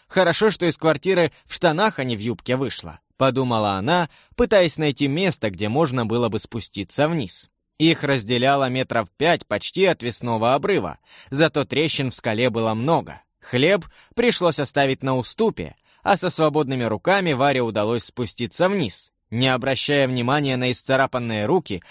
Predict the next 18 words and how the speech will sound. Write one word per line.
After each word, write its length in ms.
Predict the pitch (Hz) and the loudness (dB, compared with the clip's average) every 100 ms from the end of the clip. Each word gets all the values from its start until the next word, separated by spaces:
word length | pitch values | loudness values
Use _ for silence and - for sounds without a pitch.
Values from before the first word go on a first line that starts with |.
| - | -6
она 260 | - 180 180 | 0 2 4
бросилась 460 | 185 180 170 165 | 2 2 2 2
к 60 | - | 2
Валере. 540 | 160 160 214 139 80 _ _ _ _ | 2 4 4 4 -2 _ _ _ _
Он 260 | 131 139 143 | 0 2 2
не 100 | 139 | 2
дышал. 480 | 131 - 185 160 - _ - | 0 2 2 2 0 _ -8
Мало 440 | 95 127 196 208 | 0 4 4 4
того, 400 | 196 185 131 80 _ _ _ - | 4 4 2 -2 _ _ _ 2
«Это 320 | 202 180 170 | 2 4 4
вообще 440 | 165 - - 220 | 4 2 2 2
был 220 | 175 202 | 4 2
не 160 | 170 165 | 4 4
он, 360 | 165 233 156 90 _ - | 4 4 2 -4 _ 0
а 140 | 160 | 2
просто 440 | - 214 233 - | 2 2 2 0
похожий 480 | 180 165 - 214 190 | 0 0 2 2 2
парень». 500 | 151 226 175 87 65 | 4 4 4 -2 -16